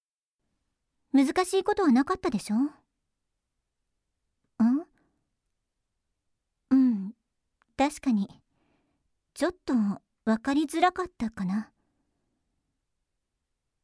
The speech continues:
肥後っていうのは、おちんちん、おまんことか、そういう言葉。喘ぎ声は、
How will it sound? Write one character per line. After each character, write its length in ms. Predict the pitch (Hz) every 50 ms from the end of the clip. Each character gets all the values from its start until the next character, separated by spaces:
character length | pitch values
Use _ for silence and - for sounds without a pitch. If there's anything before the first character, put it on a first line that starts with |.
| _ _ -
肥 240 | - - 277 311
後 160 | 277 - 262 294
っ 40 |
て 260 | - - _ _ 269 262
い 100 | 233 220
う 100 | 220 214
の 140 | 190 180
は、 260 | 185 208 226 214 190 - _ _ _ _ _ _ _ _ _ _ _ _ _ _
お 100 | - 220
ち 220 | 226 - - 285 311
ん 80 | 330
ち 180 | - - - 220
ん、 120 | 202 - - _ _ _ _ _ _ _ _ _ _
お 80 | - 226
ま 200 | 233 269 302 311
ん 80 | 311
こ 120 | - - 220
と 100 | - 180
か、 280 | - - 190 170 - _ _ _ _ _ _ _ _ _ _ _ _
そ 220 | - - 247 247
う 60 | 247
い 120 | 247 247 262
う 60 | 254
言 200 | - 262 - 262
葉。 180 | 247 262 269 - _ _ _ _ _ _ _ _ _ _ _ _ _ _ _ _ _ _ _ _ _ _ _ _ _ _ _ _ _ _ _ _ _ _ _ -
喘 260 | 254 262 277 311 339
ぎ 120 | 330 349
声 240 | 359 370 403 427 440 392
は、 480 | 330 311 294 285 277 254 247 - -